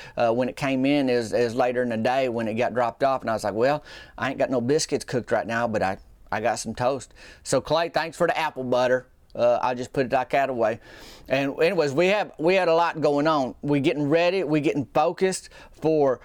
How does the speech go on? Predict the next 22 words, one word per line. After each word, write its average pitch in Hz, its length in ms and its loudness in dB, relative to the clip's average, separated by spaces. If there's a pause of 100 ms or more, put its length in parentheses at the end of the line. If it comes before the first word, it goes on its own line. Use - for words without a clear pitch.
uh, 123 300 2 (160)
you 131 120 0
know, 120 220 2 (220)
the 117 160 -2
playoffs. 202 680 0
Now, 160 220 2
I 208 160 2
think, 247 480 -2
you 165 200 0
know, 165 120 2
looking 185 380 2
back 185 420 -4 (160)
on 160 200 4
the 135 60 0
arm 175 320 0
wrestling 202 520 0 (560)
thing 196 300 0
in, 151 340 0
in 156 160 2
Chancellor 185 400 0
Park, 202 460 0 (1500)
me, 170 520 2